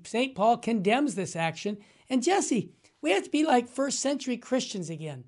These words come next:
We have to have a biblical worldview and not a worldly view. What Father Martin is, is proclaiming again is the view of the world. And remember what Bishop Sheen said, <clears throat> "We want a Christ without the cross.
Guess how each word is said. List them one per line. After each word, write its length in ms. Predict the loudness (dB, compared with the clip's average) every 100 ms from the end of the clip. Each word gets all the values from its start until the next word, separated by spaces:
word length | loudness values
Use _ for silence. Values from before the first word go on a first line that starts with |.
| -20 -20 _ 0
We 80 |
have 140 | 2 2
to 100 | 2
have 160 | 2
a 80 | 0
biblical 560 | 0 0 2 0 2 0
worldview 560 | 2 2 2 2 2
and 140 | 2 2
not 260 | 2 2
a 60 | 0
worldly 480 | 2 8 10 10 6
view. 180 | 2 -2 -8 -6
What 140 | -4 -2
Father 360 | 4 6 6 6
Martin 320 | 8 6 4
is, 220 | 0 -2 -4
is 140 | -4 -2
proclaiming 720 | 0 -2 0 0 2 4 2
again 480 | 0 2 2 2 -2 -12 _ 0
is 240 | 0 2
the 260 | 4 4 2
view 340 | -4 0 2 2
of 120 | 2
the 80 | 0
world. 460 | 4 6 6 6
And 80 | 4
remember 500 | 4 4 4 4 0 -8 _
what 180 | -4 -2
Bishop 320 | 2 0 0
Sheen 320 | -6 0 0 2
said, 400 | 4 4 2 -2
<clears throat> 840 | -2 -2 -6 -12 -14 -14 -20 -14 0
"We 220 | 4 4
want 240 | 6 4
a 40 | 4
Christ 460 | 4 6 6 4
without 500 | 0 2 6 6 4 -2
the 60 |
cross. 600 | -2 4 6 6 0 -10